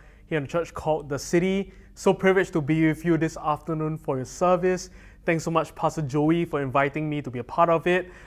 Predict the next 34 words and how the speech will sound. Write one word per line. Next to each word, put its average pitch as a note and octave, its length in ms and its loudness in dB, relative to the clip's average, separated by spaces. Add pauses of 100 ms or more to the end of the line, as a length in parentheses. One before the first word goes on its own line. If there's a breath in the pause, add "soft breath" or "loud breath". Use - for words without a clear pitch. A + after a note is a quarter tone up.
(140)
And F3+ 80 -4
so C#4 120 0
today F3+ 260 2
I've C#3+ 160 6
been C3+ 160 0
invited C#3+ 580 -2
to B2+ 140 -8
speak - 320 -6
to D#3 80 -4
you D3 140 0
on C#3 100 0
the B2+ 80 -6
subject C#3 680 -2
of C3 320 -4 (320 soft breath)
mental C#3 600 0
health. - 460 -2 (320 soft breath)
Now, E3+ 140 6
this G#3 240 4
won't F#3 180 4
be D3+ 240 0
a C#3+ 220 -2
conventional D3+ 960 -2
kind C#3+ 180 -8
of - 120 -10
teaching C#3 540 -8 (360 loud breath)
by D#3 220 6
way D#3 240 2
of, B2+ 300 0
uh, B2 400 -4 (160)
you C#3+ 60 -8
know, D3 100 -2
diving C#3+ 420 4
into C3+ 180 -8
scripture - 480 -10